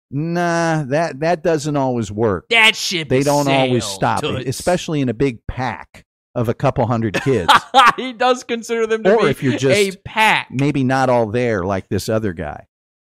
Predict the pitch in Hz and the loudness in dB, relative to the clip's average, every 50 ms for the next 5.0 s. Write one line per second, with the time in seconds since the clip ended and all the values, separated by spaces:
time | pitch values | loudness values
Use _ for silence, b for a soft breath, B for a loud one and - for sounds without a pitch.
0 | _ _ - - - 101 98 95 95 92 92 90 92 92 87 110 135 156 175 202 | _ _ -12 -4 -2 0 2 2 2 2 2 0 0 0 0 0 0 2 0 0
1 | 233 220 - - - 208 214 190 - - _ _ _ _ _ _ _ _ _ _ | -2 -4 -8 -6 -4 -2 -2 -2 -4 -8 _ _ _ _ _ _ _ _ _ _
2 | _ _ _ _ _ _ _ - 135 151 156 165 170 160 - - 190 185 151 - | _ _ _ _ _ _ _ -4 -2 0 0 0 -2 -2 -2 -2 0 0 0 -2
3 | - 120 131 143 156 147 120 107 135 147 143 147 127 117 113 123 123 120 143 131 | -2 -2 -2 0 0 0 0 0 2 2 2 2 0 -4 -6 -6 -2 0 0 2
4 | 123 127 127 127 120 120 120 113 98 - - 143 127 117 110 - - 90 71 - | 2 2 2 2 0 0 0 -2 -2 -2 -2 -2 -2 -2 -2 -4 -6 -8 -10 -12